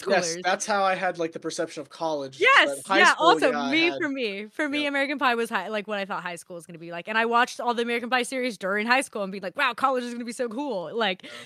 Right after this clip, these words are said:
Speaker 2: trust me, it's like you have this weird thing going on, and then, like I said, there is the pressure to, like, have sex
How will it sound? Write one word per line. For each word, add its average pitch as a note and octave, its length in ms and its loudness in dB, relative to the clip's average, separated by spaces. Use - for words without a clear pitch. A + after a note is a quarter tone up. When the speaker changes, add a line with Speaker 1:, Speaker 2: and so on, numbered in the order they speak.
Speaker 2:
trust - 300 8
me, D4+ 140 4
it's B3 140 4
like C#4 140 2
you C#4 140 -2
have D4 140 -2
this C#4+ 180 -6
weird C4+ 760 -6
thing C#4+ 360 2
going B3 280 0
on, G#3 180 -4
and A#3 160 -6
then, C4+ 100 -4
like C4 140 -6
I - 20 -16
said, A#3+ 140 -14
there A#3+ 140 -6
is A#3 300 -4
the A3+ 120 -10
pressure F#3+ 440 -10
to, F3 80 -12
like, E3 200 -10
have F3 400 -6
sex E3+ 640 -10